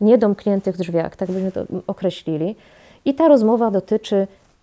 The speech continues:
y, miłosierdzia Bożego. Y, i kiedy Adam, y, to, to, to jest taki moment, że on się budzi do nowego życia. Ten ksiądz wyjeżdża,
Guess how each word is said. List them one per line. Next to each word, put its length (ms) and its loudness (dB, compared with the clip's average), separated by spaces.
y, 40 0
miłosierdzia 580 2
Bożego. 520 -12
Y, 260 0
i 100 0
kiedy 440 0
Adam, 640 -2
y, 520 -4
to, 100 0
to, 180 2
to 100 0
jest 160 -2
taki 260 -2
moment, 580 0
że 260 -4
on 160 -2
się 200 2
budzi 380 0
do 100 2
nowego 360 0
życia. 380 -6
Ten 160 2
ksiądz 260 2
wyjeżdża, 640 0